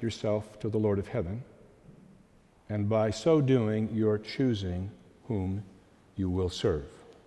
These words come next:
Simple, right? Yeah, not so easy.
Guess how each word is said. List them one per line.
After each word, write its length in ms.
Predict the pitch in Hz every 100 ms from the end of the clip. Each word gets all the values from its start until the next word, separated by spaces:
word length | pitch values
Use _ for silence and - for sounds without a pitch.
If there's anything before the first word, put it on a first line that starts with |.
| - - - _ _ _ - - - - - _ - -
Simple, 420 | 196 208 143 - -
right? 200 | 160 247 - - - - _ _ _ _ _ _ _ _ _ _ _ _ _ _ _ _ - - - - - - _ _
Yeah, 180 | - 76
not 180 | 82 85
so 140 | -
easy. 300 | 85 87 73